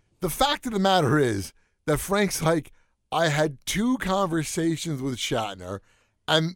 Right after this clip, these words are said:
the conversation with Shatner, <laughs> which we have, put this up, which is this. This, this was, like, pretty much what he said.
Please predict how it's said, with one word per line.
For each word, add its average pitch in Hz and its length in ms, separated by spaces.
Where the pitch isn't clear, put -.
the 147 140
conversation 196 880
with 131 140
Shatner, 117 640
<laughs> 143 60
which 156 260
we 147 180
have, 113 560
put 123 160
this 90 180
up, 85 200
which 165 240
is 131 120
this. 123 420
This, 160 200
this 180 280
was, 175 160
like, 151 300
pretty 151 180
much 120 200
what 104 100
he 90 80
said. 78 180